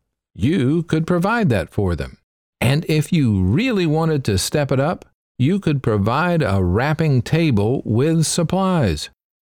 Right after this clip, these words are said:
You could even have someone available to assist them.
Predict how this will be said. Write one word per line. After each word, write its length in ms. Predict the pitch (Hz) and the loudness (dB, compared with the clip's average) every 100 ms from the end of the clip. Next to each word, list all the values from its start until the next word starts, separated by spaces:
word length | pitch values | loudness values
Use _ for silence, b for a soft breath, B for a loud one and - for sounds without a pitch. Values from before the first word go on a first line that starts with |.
| _ | _
You 120 | 147 170 | -2 -2
could 140 | 185 | 0
even 260 | 196 175 147 | 0 2 2
have 300 | 151 151 131 | 2 0 0
someone 320 | 147 147 135 | 0 2 2
available 640 | 110 104 156 113 98 120 131 | 0 0 0 0 0 -2 -2
to 200 | - 127 | -2 0
assist 480 | 123 - 131 - | 0 -2 -2 -2
them. 180 | - 64 | -6 -8